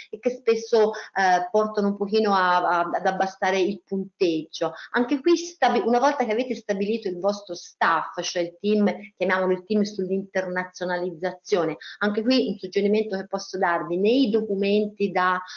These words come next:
allegare al-, alla vostra candidatura, che, di cui facevamo menzione prima, eh, piano di miglioramento, rav, eccetera, o eventuali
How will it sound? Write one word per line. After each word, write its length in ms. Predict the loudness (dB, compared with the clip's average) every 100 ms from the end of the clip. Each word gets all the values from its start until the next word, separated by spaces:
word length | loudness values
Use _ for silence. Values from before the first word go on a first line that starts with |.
| -10
allegare 960 | 0 2 4 2 2 2 2 2 2 0 -6 _ -4
al-, 340 | 0 2 2
alla 440 | 0 0 2 2 2
vostra 320 | 0 -2 -8
candidatura, 680 | -6 -4 -4 -4 -2 -2 -4
che, 120 | -10
di 160 | -16 -8
cui 240 | -4 -4
facevamo 340 | -6 -8 -6 -4
menzione 420 | -6 -8 -4 -4
prima, 460 | 0 2 4 2 -2
eh, 680 | -8 -6 0 2 2 0 -2
piano 240 | -4 -4
di 80 | -4 -4
miglioramento, 920 | -2 -2 0 0 0 -2 -2 2 4
rav, 400 | 4 2 0 -2
eccetera, 760 | -8 -4 0 0 0 2 0 -2 -4
o 120 | 2 2
eventuali 1400 | 2 -2 2 2 4 4 2 2 0 0 0 0 -2